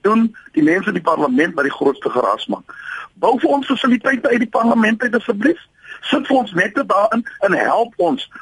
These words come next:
om die proses deur te bring, dan sal ons gouer sien dat meer van ons anderskleurige spelers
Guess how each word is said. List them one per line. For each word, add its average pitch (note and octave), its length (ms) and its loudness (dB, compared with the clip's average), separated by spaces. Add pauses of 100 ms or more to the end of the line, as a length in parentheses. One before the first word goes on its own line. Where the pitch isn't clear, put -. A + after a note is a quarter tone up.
(140)
om D4 200 2
die C#4 120 0
proses F3+ 520 -2
deur C4 240 0
te A#3 120 -2
bring, D3 240 0 (440)
dan A3+ 300 -2
sal G#3+ 100 2
ons F#3 140 0
gouer C4+ 340 0
sien A#2 260 -6 (340)
dat C#3+ 160 -2
meer F#3 320 2
van F3+ 180 -2
ons C#3+ 240 0
anderskleurige F#3 720 0
spelers C#3+ 500 0